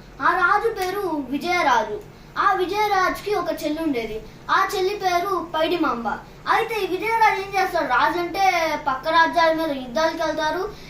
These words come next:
ఇంకా పక్క రాజ్యాల మీద వాళ్ళ సంపదను దోచేసుకుందాం అనే ఆలోచనతో ఉంటారు. అలానే విజయరాజు కూడా, ఆ, పక్కన రా-, పక్కన రాజు మీద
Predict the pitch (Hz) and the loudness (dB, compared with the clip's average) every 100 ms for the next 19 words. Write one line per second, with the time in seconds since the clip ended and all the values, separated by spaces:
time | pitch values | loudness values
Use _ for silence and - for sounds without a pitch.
0 | - 269 269 262 247 247 - 285 285 320 | -10 -6 0 2 2 2 2 0 2 4
1 | 320 320 311 311 302 294 269 262 277 294 | 4 4 2 2 -2 0 2 2 2 0
2 | 285 285 320 339 277 294 311 330 320 285 | -4 0 0 0 0 0 -2 -6 -6 -2
3 | 294 285 277 302 320 330 302 330 294 247 | 0 0 2 2 2 -2 0 2 2 0
4 | 220 - - - 311 427 508 359 339 302 | -4 -6 -12 -2 2 2 2 0 -2 -2
5 | 330 427 427 403 339 339 349 381 381 - | 0 2 2 2 0 0 0 2 2 4
6 | 285 - - - - - 294 294 285 359 | 2 0 -8 -20 -8 4 6 6 4 2
7 | 359 466 453 440 403 339 320 - 311 311 | 0 0 0 4 4 4 2 2 0 2
8 | 415 392 349 330 302 370 370 330 320 294 | 0 4 6 6 4 2 0 0 0 0
9 | 277 277 285 302 370 370 320 | 0 0 -2 0 2 4 4